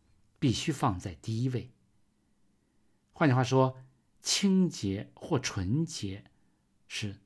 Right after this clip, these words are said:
最重要的。这个词指的是道德方面的正直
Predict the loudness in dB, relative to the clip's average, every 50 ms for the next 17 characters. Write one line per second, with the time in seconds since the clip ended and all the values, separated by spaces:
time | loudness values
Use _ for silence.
0 | _ _ 0 2 2 2 2 2 -2 -2 -4 -6 -10 -14 -20 -20 _ _ _ _
1 | _ _ _ _ _ _ _ _ _ _ _ _ _ _ _ _ _ _ _ _
2 | _ _ _ _ _ _ _ _ _ _ _ _ _ _ _ -4 -2 0 0 0
3 | -2 -2 -2 0 0 -2 -2 -4 -4 -4 -2 -2 -2 -4 -4 -4 -4 -4 -4 -4
4 | -6 -2 0 2 4 4 2 0 -2 -6 -8 -6 -4 -4 -2 -2 0 -2 -2 -4
5 | -6 -6 -2 0 2 2 2 0 -2 -4 -8 -10 -10 -10 -10 -12